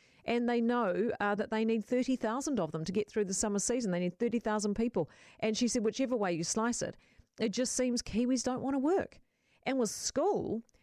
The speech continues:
it seems many parents don't seem bothered to get their kids back there either.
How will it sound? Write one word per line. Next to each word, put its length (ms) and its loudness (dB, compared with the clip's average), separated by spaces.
it 140 -2
seems 240 -2
many 180 2
parents 380 -2
don't 220 -2
seem 180 0
bothered 280 0
to 60 0
get 180 -4
their 100 0
kids 240 -4
back 400 -2
there 360 2
either. 380 -2